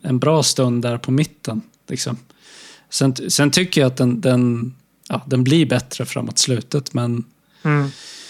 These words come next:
Speaker 1: att man inte ens lyckas, liksom, göra filmen spännande med en så kort runtime tycker jag är ett ganska stort misslyckande.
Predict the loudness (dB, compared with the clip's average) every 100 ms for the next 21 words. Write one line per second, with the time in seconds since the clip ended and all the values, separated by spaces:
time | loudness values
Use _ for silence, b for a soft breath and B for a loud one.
0 | B B B B -16 -4 -4 0 2 2
1 | 2 0 2 0 0 0 0 2 2 2
2 | 0 -4 -2 0 -2 -4 -12 _ 0 4
3 | 4 2 2 2 2 2 2 2 0 0
4 | 0 0 -2 -4 -4 -6 -2 0 0 -2
5 | -4 -6 -8 -10 -10 -6 -6 -6 -6 -6
6 | -4 -4 -4 -8 -6 -6 -4 -6 -10 -12
7 | -10